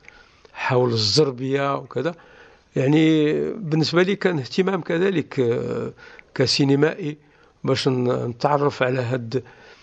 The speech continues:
النساء، كيفاش يصوبوا هذيك الصبغة ديالهم، آه، كيفاش تيوجدوا الصوفة ديالهم، كيفاش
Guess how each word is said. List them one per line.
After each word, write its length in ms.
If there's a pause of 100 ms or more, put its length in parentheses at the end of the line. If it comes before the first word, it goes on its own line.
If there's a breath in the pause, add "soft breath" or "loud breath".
(240 loud breath)
النساء، 500
كيفاش 420
يصوبوا 540
هذيك 200
الصبغة 400
ديالهم، 420 (680 loud breath)
آه، 300
كيفاش 540 (400 soft breath)
تيوجدوا 540
الصوفة 420
ديالهم، 420 (680 loud breath)
كيفاش 600